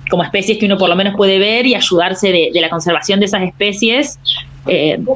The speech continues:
para mover campañas y demás a favor de, de proteger, eh, y tratar de recuperar esas poblaciones que también te ayudan de manera indirecta a, eh, a visibilizar o a,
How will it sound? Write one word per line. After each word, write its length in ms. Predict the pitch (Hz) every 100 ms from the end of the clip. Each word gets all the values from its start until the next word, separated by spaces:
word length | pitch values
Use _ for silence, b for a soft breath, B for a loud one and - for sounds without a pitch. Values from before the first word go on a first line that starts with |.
| 254
para 200 | 196 165
mover 280 | 160 170 190
campañas 580 | 190 185 190 208 220 196
y 80 | 190
demás 420 | 170 185 240 254
a 80 | -
favor 320 | - 156 165
de, 400 | 170 156 143 143 - - - - -
de 160 | 180
proteger, 720 | 170 165 175 170 202 208 202 - -
eh, 520 | 185 156 156 147 143 - - - -
y 100 | 190
tratar 300 | 185 170 185
de 80 | 196
recuperar 460 | 175 170 160 170 196
esas 160 | 208
poblaciones 480 | 208 190 - 202 269
que 80 | 262
también 260 | 151 156 160
te 60 |
ayudan 600 | 175 - 180 196 220 233 -
de 160 | 175
manera 260 | 156 147 175
indirecta 720 | 175 180 185 202 202 226 -
a, 500 | 165 151 156 185 226 - - - - - - - - -
eh, 560 | 196 165 156 143 85 - - 185
a 60 |
visibilizar 760 | 180 175 175 165 165 190 190 226
o 180 | 202 175
a, 480 | 160 156 147 139